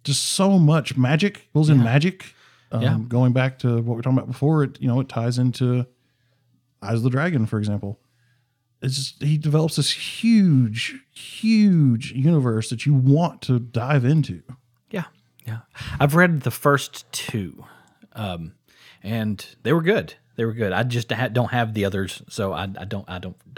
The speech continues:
Speaker 2: have access to 'em at the moment. So,
Speaker 1: Right.
Speaker 2: um, but yeah, and it's been a few years ago that I read them. But, um, so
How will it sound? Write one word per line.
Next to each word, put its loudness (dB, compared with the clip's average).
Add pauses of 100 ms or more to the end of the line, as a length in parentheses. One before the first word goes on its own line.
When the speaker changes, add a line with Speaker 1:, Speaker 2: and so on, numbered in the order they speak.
Speaker 2:
have -10
access -10
to -14
'em -10
at -14
the -18
moment. -16
So, -12
Speaker 1:
Right. 0 (260)
Speaker 2:
um, -6
but -6
yeah, -4 (340)
and 2
it's 0
been 2
a -2
few -2
years -2
ago -8
that -8
I -6
read -6
them. -14
But, -16 (680)
um, -6 (320)
so 0